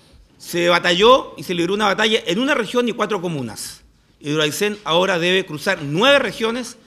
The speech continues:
y sesenta y seis comunas. Y junto a la ciudadanía vamos a resistir en cada centímetro cuadrado, porque esa línea de transmisión no se va a construir.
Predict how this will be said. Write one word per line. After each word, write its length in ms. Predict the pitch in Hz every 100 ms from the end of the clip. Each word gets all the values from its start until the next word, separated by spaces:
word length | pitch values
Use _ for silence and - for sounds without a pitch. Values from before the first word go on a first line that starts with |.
| _ -
y 80 | 151
sesenta 360 | 165 170 160
y 60 | 143
seis 180 | 214 214
comunas. 400 | 156 113 95 98 - _ _ -
Y 80 | 135
junto 360 | 196 208 208
a 20 |
la 80 | 180
ciudadanía 580 | 165 165 160 196 226 240 - -
vamos 400 | 135 196 226 -
a 60 | 175
resistir 500 | 160 165 - 247 -
en 120 | 175
cada 280 | 170 269 302
centímetro 640 | - 196 - 302 311 302
cuadrado, 460 | 269 262 269 139 95 _ - -
porque 240 | 160 151
esa 160 | 202 190
línea 340 | 220 233 226
de 80 | 202
transmisión 500 | 190 180 165 254 262 - -
no 200 | 156 277
se 120 | 294
va 60 | 294
a 40 |
construir. 380 | 294 262 269 247